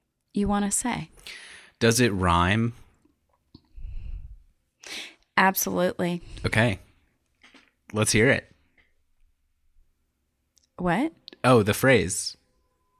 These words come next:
Speaker 2: The new
Speaker 1: Oh,
Speaker 2: version
Speaker 1: I
Speaker 2: of the
Speaker 1: don't
Speaker 2: phrase.
Speaker 1: actually have a new phrase. No, no, no. Sorry, I thought you were
Speaker 2: Oh,
Speaker 1: asking
Speaker 2: got
Speaker 1: if fake it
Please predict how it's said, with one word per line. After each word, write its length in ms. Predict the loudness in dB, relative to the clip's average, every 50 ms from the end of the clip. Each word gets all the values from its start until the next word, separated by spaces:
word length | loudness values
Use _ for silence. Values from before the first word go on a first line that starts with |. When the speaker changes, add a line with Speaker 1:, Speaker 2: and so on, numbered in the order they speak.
| _ _ _ _ _ _ _ _ _
Speaker 2:
The 120 | 6 8 10
new 160 | 12 12 12
Speaker 1:
Oh, 40 | 12
Speaker 2:
version 260 | 10 10 10 10 10
Speaker 1:
I 60 | 10
Speaker 2:
of 40 | 10
the 60 | 10
Speaker 1:
don't 80 | 8 8
Speaker 2:
phrase. 240 | 8 8 8 8 8
Speaker 1:
actually 160 | 6 6 4
have 540 | 4 4 4 6 6 6 6 4 2 0 -4 -4
a 80 | -2 0
new 200 | 2 2 2 0
phrase. 400 | 0 0 0 0 0 0 0 2
No, 160 | 4 4 4
no, 140 | 4 4 2
no. 180 | 2 0 -2 -4 -6 -8 -8 -6
Sorry, 400 | 2 6 8 10 12 12 12 10
I 80 | 8 8
thought 240 | 6 6 6 6
you 120 | 4 4 6
were 60 | 8
Speaker 2:
Oh, 40 | 8
Speaker 1:
asking 320 | 8 8 6 4 4 4
Speaker 2:
got 80 | 6 4
Speaker 1:
if 80 | 4
fake 240 | 4 4 4 6 6
it 60 | 6